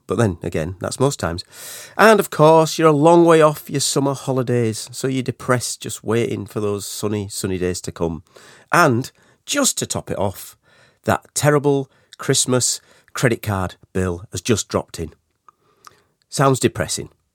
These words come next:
But this leads me onto the subject of today's show. Are you a drain or a radiator? When it comes to hearing the idea of a Blue Monday,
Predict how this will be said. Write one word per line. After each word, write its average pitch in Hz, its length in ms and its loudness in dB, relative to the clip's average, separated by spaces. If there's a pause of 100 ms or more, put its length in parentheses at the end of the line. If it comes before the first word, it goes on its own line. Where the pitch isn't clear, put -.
(640)
But - 120 -6
this 240 160 0
leads 101 260 2
me 78 180 -4 (220)
onto 117 180 0
the 123 60 0
subject - 400 -6
of - 60 -20
today's 87 380 -4
show. - 480 -6 (880)
Are 226 160 6
you 214 220 0
a 165 40 4
drain 90 480 0 (280)
or 92 160 2
a 90 40 0
radiator? 73 520 -6 (720)
When 214 120 6
it 226 100 2
comes 120 260 4
to 107 60 0
hearing 113 320 4
the - 120 0
idea 101 340 2
of 110 80 0
a 95 60 0
Blue 123 260 4
Monday, 92 420 0